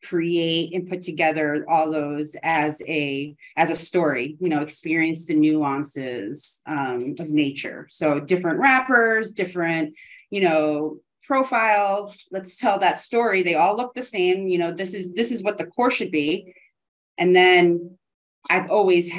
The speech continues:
I always had this idea of a barber pole because these guys had these, like, gnarly, like, beards, you know, they were like, you know, and that was just like,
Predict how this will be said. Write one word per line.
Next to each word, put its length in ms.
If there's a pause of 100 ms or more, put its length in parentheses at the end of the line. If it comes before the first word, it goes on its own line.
(120)
I 180
always 400
had 160
this 160
idea 580
of 300
a 60
barber 420
pole 240
because 220
these 160
guys 200
had 140
these, 220
like, 340 (800)
gnarly, 520
like, 220 (120)
beards, 760
you 120
know, 320
they 160
were 160
like, 200
you 100
know, 160
and 120
that 160
was 160
just 260
like, 320